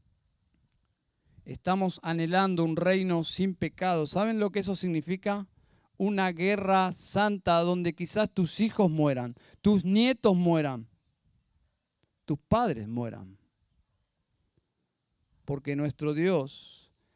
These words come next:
sí está en guerra contra el pecado. Dios aborrece en lo más profundo de su corazón el pecado. Lo que David está expresando aquí como una resolución no viene de su propia naturaleza,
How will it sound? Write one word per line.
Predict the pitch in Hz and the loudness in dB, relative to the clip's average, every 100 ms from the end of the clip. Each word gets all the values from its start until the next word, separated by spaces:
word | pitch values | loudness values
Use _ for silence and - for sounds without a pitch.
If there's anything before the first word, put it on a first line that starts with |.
| _ | _
sí | - - 202 180 | -16 -6 0 0
está | 156 175 165 | 0 -2 -2
en | 151 | 0
guerra | 160 143 143 | 0 0 -4
contra | 139 143 139 | -6 -6 -4
el | |
pecado. | - 135 135 120 110 - _ _ _ _ _ _ _ _ _ - _ _ _ _ _ _ _ _ _ | -4 -4 -6 -8 -12 -18 _ _ _ _ _ _ _ _ _ -20 _ _ _ _ _ _ _ _ _
Dios | 135 156 185 185 160 - | -4 2 4 2 0 -8
aborrece | - 165 165 160 156 185 190 - 147 131 - _ _ _ _ _ _ - - - _ - | -4 0 2 0 0 -2 -2 -4 -6 -6 -12 _ _ _ _ _ _ -20 -20 -20 _ -10
en | 135 | -4
lo | 147 | -4
más | 147 165 185 | -4 -2 -4
profundo | - 180 156 - 180 196 220 196 | -2 -4 -4 -6 0 0 0 -2
de | 185 | -2
su | 170 180 | -4 -8
corazón | - 165 156 170 165 | -4 -4 -4 -4 -4
el | 143 | -4
pecado. | 135 135 156 143 123 - - - | -6 -8 -6 -8 -8 -14 -20 -4
Lo | 151 170 | 0 0
que | 170 170 | 0 0
David | 165 165 196 233 - | 0 0 -2 -2 -6
está | 180 - 208 | -10 -4 -4
expresando | 190 180 180 196 220 214 | -2 -6 -4 -4 -2 0
aquí | 185 165 196 | 0 -2 -2
como | 180 180 190 | 2 2 2
una | 190 185 | 2 0
resolución | 170 165 - 175 165 - 214 202 | 0 -2 0 0 -2 -2 -2 0
no | 196 214 | 2 2
viene | 208 247 254 233 | 2 0 0 0
de | 202 | 0
su | - 202 | -2 -4
propia | - 208 214 196 196 | -2 2 2 2 0
naturaleza, | 185 175 180 185 196 - 165 | 0 -2 -2 0 -2 -4 -8